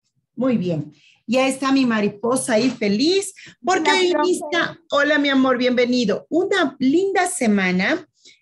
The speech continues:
Speaker 1: Esta semana, hoy específicamente, es el Día del Amor y la Amistad. Se celebra este día para, eh, dar gracias por esas personas especiales que son los amigos,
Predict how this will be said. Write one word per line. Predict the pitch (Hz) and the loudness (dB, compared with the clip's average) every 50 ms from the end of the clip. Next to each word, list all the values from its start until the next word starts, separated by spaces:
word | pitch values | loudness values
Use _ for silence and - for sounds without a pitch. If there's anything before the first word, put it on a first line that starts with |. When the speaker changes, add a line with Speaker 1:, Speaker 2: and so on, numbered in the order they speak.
| _ _ - | _ _ -4
Speaker 1:
Esta | - 349 392 - 453 440 | -2 -2 0 0 0 -2
semana, | 440 - - 381 302 262 233 220 214 214 226 277 349 403 - _ _ _ _ _ - | 0 0 0 2 2 4 2 2 2 2 0 0 -2 -4 -6 _ _ _ _ _ -2
hoy | - 330 311 277 277 294 302 | 0 2 2 4 2 2 0
específicamente, | 311 302 - 277 254 - 277 254 294 302 294 320 302 262 233 226 226 226 226 277 269 | -2 -4 -2 -4 -4 -2 -2 -2 -2 -2 -2 0 0 2 2 2 0 0 0 0 0
es | 262 262 - | 0 0 -2
el | 233 233 | -4 -2
Día | 208 240 247 247 240 | -2 0 0 0 0
del | 240 226 202 | 0 -2 -2
Amor | 190 190 185 190 208 226 | 0 0 0 0 0 -2
y | 240 220 | -2 -2
la | 208 190 | -4 -4
Amistad. | 175 170 165 - - - - - 196 - _ _ _ - - - _ _ | -4 -6 -10 -16 -18 -18 -18 -18 -18 -20 _ _ _ -20 -20 -20 _ _
Se | - - - 277 | -10 -4 -2 -2
celebra | 269 269 320 294 254 233 226 226 220 220 214 | 0 0 0 0 2 2 2 2 0 0 0
este | 214 220 - 277 262 | 0 -2 -2 -2 -2
día | 202 214 208 208 208 220 233 226 - - _ _ _ _ _ _ _ _ | 0 0 0 0 0 -2 -2 -6 -12 -20 _ _ _ _ _ _ _ _
para, | - 294 294 294 311 320 330 330 330 - - - | -2 0 0 2 2 2 2 2 0 -2 -4 -4
eh, | - 254 254 254 240 | 0 2 4 4 4
dar | 208 247 277 285 294 | 2 0 0 0 0
gracias | 226 254 254 254 262 262 262 - - 254 240 240 247 254 262 254 - - - _ | 0 0 0 0 0 -2 -4 -4 -2 0 0 2 2 0 -2 -2 -6 -12 -10 _
por | - 226 226 233 | -2 0 0 0
esas | 254 254 294 285 - | 0 -2 -4 -4 -2
personas | - 247 214 - - 247 254 254 262 254 247 | -2 -4 -2 -2 -2 0 0 0 0 0 -2
especiales | 220 - - 185 180 - - - 214 214 220 226 233 233 233 - | -4 -4 -4 -4 -4 -4 -2 -2 0 0 2 0 0 -2 -2 -4
que | 208 196 | -6 -4
son | - 208 202 | -4 -4 -4
los | 208 220 214 - 220 | -4 -4 -4 -2 -2
amigos, | 196 196 190 196 190 202 240 254 254 - | 0 2 2 0 2 2 0 0 0 -4